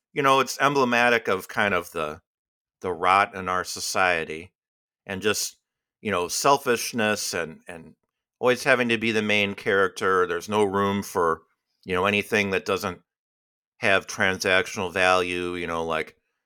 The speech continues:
a cat, you know, I can't take a cat, you know, and have Mar-, uh, you know, to the gas station and they give me twenty gallons of gas, you know. For Martin,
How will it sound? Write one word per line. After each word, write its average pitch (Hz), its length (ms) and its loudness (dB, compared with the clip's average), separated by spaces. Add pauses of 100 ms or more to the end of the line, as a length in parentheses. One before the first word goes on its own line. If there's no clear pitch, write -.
(120)
a - 60 -20
cat, 92 360 0
you 87 60 -8
know, 92 60 -4
I 92 80 -2
can't 98 300 -4
take - 220 -8
a 82 40 -8
cat, 95 500 0 (640)
you 98 120 -6
know, 85 240 0
and 82 160 -8 (100)
have 95 300 0
Mar-, 92 340 -2
uh, 87 60 -10 (100)
you 101 80 -12
know, 78 220 -12 (640)
to 107 80 -10
the 95 80 -2
gas 98 300 2
station 95 440 -2
and 90 120 -8
they 90 100 -4
give 95 180 -2
me 90 140 -6
twenty 90 360 -6
gallons 87 380 -6
of 80 80 -16
gas, 82 480 -10
you 85 60 -16
know. 73 240 -14
For - 180 -6
Martin, 104 540 2